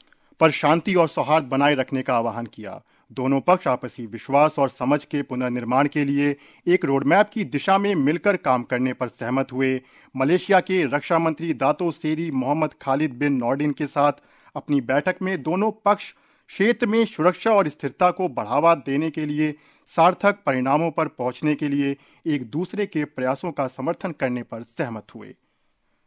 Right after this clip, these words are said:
सरकार ने कहा है कि पीएम गतिशक्ति ने पन्द्रह लाख उन्यासी हजार करोड़ रुपए के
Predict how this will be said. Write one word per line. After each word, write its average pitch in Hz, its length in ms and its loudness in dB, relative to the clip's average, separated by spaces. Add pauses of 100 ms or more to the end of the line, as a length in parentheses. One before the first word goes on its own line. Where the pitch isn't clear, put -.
(320)
सरकार 131 340 0
ने 143 140 0
कहा 143 320 2
है 156 120 0
कि 165 240 -6 (160)
पीएम 185 300 2
गतिशक्ति 160 680 -4
ने 180 120 0 (180)
पन्द्रह 180 360 6
लाख 143 540 4
उन्यासी 156 520 0
हजार 135 340 0 (120)
करोड़ 139 240 -2
रुपए 139 240 -4
के 143 220 -4